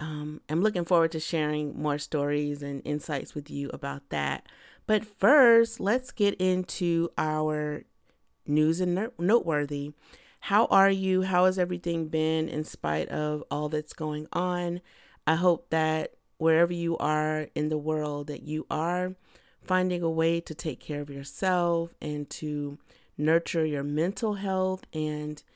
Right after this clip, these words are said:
to really just make sure that you are minding your thoughts and definitely taking care of your littles if you have littles in the house or tweens or teens or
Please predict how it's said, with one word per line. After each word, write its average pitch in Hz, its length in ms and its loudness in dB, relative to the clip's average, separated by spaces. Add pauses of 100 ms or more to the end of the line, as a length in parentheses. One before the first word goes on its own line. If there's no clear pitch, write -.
(440)
to 226 100 -6
really 320 240 2
just 208 180 -4
make 180 260 0
sure 170 300 0
that 165 400 -2
you 165 240 -2
are 156 140 0
minding 170 720 -2
your 143 180 -6 (100)
thoughts 262 640 0 (100)
and 165 680 -4 (460)
definitely 180 360 0
taking 170 320 -2
care 160 220 0
of 160 100 -4
your 160 140 0
littles 185 480 0
if 165 160 -6
you 160 100 -4
have 160 160 -6
littles 170 380 0
in 170 140 -4
the 170 60 -4
house 170 560 -6
or 160 280 -10 (520)
tweens 170 600 -2
or 165 100 -6
teens 165 640 -4
or 151 300 -8